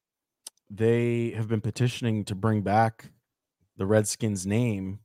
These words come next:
because it was a name of endearment for a particular chief. And that, um, you know, whenever, uh, you know,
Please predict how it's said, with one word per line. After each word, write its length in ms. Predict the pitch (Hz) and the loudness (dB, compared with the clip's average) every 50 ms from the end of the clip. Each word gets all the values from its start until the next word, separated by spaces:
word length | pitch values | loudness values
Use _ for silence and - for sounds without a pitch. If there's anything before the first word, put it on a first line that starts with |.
| _ - | _ -10
because 340 | 101 - - 117 110 101 | -10 -4 0 0 0 0
it 60 | 107 85 | 0 -2
was 160 | 101 101 95 | -4 -4 -2
a 40 | 101 | -2
name 280 | 101 101 110 113 123 131 | 0 2 2 2 2 2
of 160 | 127 113 107 | 0 -2 -4
endearment 680 | 104 101 92 87 107 110 120 123 113 101 98 90 - _ _ _ _ _ - | -6 -6 -4 0 0 2 2 2 0 -2 -6 -8 -10 _ _ _ _ _ -4
for 180 | - 104 101 98 | -2 -2 -2 -2
a 60 | 95 | -4
particular 500 | - 90 - - 113 - 117 104 92 87 - | -6 -8 -8 -8 -8 -6 -6 -6 -6 -6 -8
chief. 520 | - - - 113 104 85 - - - - _ _ _ _ _ _ _ _ _ _ _ _ _ _ | -8 -4 -4 -4 -4 -4 -8 -14 -20 -20 _ _ _ _ _ _ _ _ _ _ _ _ _ _
And 160 | - 104 104 104 | -2 0 4 6
that, 360 | 107 104 104 101 101 - _ _ _ _ _ _ _ _ _ _ _ _ | 8 8 8 6 6 2 _ _ _ _ _ _ _ _ _ _ _ _
um, 520 | - 98 101 101 101 101 98 95 95 92 95 - _ _ _ _ _ _ _ _ _ _ _ _ _ _ _ _ _ _ _ _ _ | -2 0 2 2 2 0 -2 -2 -4 -6 -10 -12 _ _ _ _ _ _ _ _ _ _ _ _ _ _ _ _ _ _ _ _ _
you 100 | - 104 | -4 -2
know, 280 | 104 101 98 92 87 - _ _ _ _ _ _ _ _ _ _ _ _ _ _ | 0 0 0 -2 -4 -8 _ _ _ _ _ _ _ _ _ _ _ _ _ _
whenever, 640 | - 101 107 110 113 117 117 110 117 117 113 110 107 98 95 98 98 - - | -4 0 2 6 6 6 6 6 6 6 6 4 4 0 -4 -10 -16 -10 -6
uh, 80 | - 107 98 | -4 -4 -2
you 80 | 104 | -2
know, 180 | 98 92 87 80 | -4 -6 -6 -10